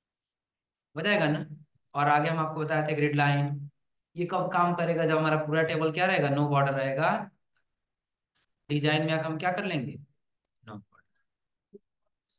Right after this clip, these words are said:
क्या कर लिया यहाँ से? नो बॉर्डर। अभी कोई grid line नहीं दिख रहा है ना table का,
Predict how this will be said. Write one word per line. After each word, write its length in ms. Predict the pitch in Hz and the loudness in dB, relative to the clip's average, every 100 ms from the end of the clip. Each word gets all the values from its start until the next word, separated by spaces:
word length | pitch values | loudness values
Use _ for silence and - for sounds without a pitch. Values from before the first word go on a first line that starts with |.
| _ | _
क्या 100 | 147 | -2
कर 120 | 143 | 0
लिया 160 | 151 151 | 2 2
यहाँ 120 | 151 | 2
से? 140 | 160 196 202 | 0 -2 -4
नो 260 | 135 117 | -8 -8
बॉर्डर। 360 | 110 104 - - - _ _ | -8 -10 -12 -18 -20 _ _
अभी 200 | 135 160 | -2 -2
कोई 140 | 143 190 | 0 2
grid 160 | 190 | 2
line 120 | 185 202 | 2 2
नहीं 140 | 214 | 2
दिख 140 | 185 151 | 2 0
रहा 120 | 135 | 0
है 60 | |
ना 60 | 143 151 | 0 -2
table 240 | 139 135 | -2 -2
का, 100 | 139 | -4